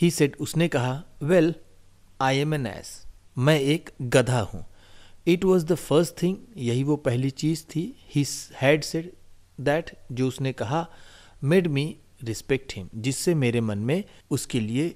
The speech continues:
सम्मान आया। यही वो पहली चीज़ थी जो सुनकर मुझे उसके मन में सम्मान आया। वो क्या थी? I asked him what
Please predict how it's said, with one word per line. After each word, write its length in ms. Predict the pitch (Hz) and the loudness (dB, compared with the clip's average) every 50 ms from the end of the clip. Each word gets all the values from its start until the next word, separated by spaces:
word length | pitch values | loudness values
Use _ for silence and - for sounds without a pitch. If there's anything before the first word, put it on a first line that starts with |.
| - | -10
सम्मान 520 | - - - - 160 160 160 151 131 104 101 | -14 -8 -2 0 2 2 4 2 2 0 -2
आया। 220 | 92 92 - - - - - - | -4 -8 -10 -12 -14 -16 -12 -6
यही 240 | 131 120 117 135 156 | -2 0 0 2 2
वो 100 | 143 139 | 2 0
पहली 340 | 127 - 117 110 107 110 107 | 0 0 -2 -2 -2 -4 -6
चीज़ 280 | - - 107 101 - | -6 -6 -8 -8 -8
थी 320 | - - - 151 170 180 185 - - - - - - 123 | -8 -6 -4 -4 -4 -4 -6 -12 -20 -20 -20 -18 -14 -10
जो 300 | 113 113 127 131 135 127 | -4 -2 0 0 0 0
सुनकर 540 | - - - 180 185 160 - 123 113 - - - - | 0 2 2 2 2 2 0 0 -2 -2 -6 -10 -6
मुझे 260 | 131 135 135 123 151 | -4 -2 0 0 2
उसके 260 | 147 139 - - - 120 | 0 0 -2 -4 -6 -6
मन 140 | 110 104 | -6 -6
में 140 | 104 117 135 | -6 -6 -6
सम्मान 400 | - - 156 131 110 104 101 101 | -4 -2 -2 -2 -2 -4 -6 -10
आया। 300 | - - - - - - - - | -12 -16 -16 -18 -18 -14 -10 -8
वो 60 | 131 | -6
क्या 200 | 110 - 156 147 | -4 -2 0 -2
थी? 180 | 143 - - 175 - - - - - - - - - - - _ - - - - - - _ _ - 139 | -2 -4 -8 -16 -16 -18 -20 -20 -20 -20 -20 -20 -20 -20 -20 _ -20 -20 -20 -20 -20 -20 _ _ -2 0
I 140 | 143 151 151 - - 135 | 2 2 2 2 4 6
asked 340 | 131 147 156 - - 156 | 6 6 6 2 -2 0
him 220 | 151 156 175 185 185 196 202 - - - - - 135 | 2 2 2 2 0 -4 -10 -14 -16 -18 -8 0 6
what 200 | 147 190 202 | 6 6 6